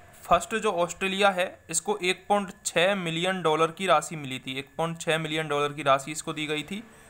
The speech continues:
फर्स्ट विजेता को। सबसे ज़्यादा रन किसने बनाए थे? सबसे ज़्यादा रन बनाए थे पाकिस्तान के बाबर आजम ने। पाकिस्तान के बाबर आजम ने, बाबर आजम ने सबसे ज़्यादा रन बनाए थे, तीन सौ तीन रन इसमें बनाए थे।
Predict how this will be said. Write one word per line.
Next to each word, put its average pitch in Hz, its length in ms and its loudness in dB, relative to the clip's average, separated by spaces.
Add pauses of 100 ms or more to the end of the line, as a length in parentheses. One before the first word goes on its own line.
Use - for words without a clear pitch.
(140)
फर्स्ट 185 280 2
विजेता 139 420 -2
को। 123 140 -10 (880)
सबसे 233 320 2
ज़्यादा 202 220 6
रन 185 220 2
किसने 196 280 -6
बनाए 185 240 2
थे? 196 120 -6
सबसे - 200 -8
ज़्यादा 180 220 2
रन 165 220 2
बनाए 160 200 4
थे 196 140 -6
पाकिस्तान 170 760 2
के 190 140 -2
बाबर 151 360 6
आजम 135 280 4
ने। 123 200 -12 (1700)
पाकिस्तान 170 680 2
के 170 220 -6 (920)
बाबर 143 680 4
आजम 143 360 2
ने, 127 240 -12 (2250)
बाबर 151 380 6
आजम 170 220 4
ने 180 100 -8
सबसे 170 260 -6
ज़्यादा 160 140 2
रन 156 200 -6
बनाए 156 260 -2
थे, 196 120 -6
तीन 165 300 -4
सौ 180 160 -2
तीन 156 320 -6
रन 160 140 -2
इसमें 160 240 -2
बनाए 143 240 2
थे। 185 180 -8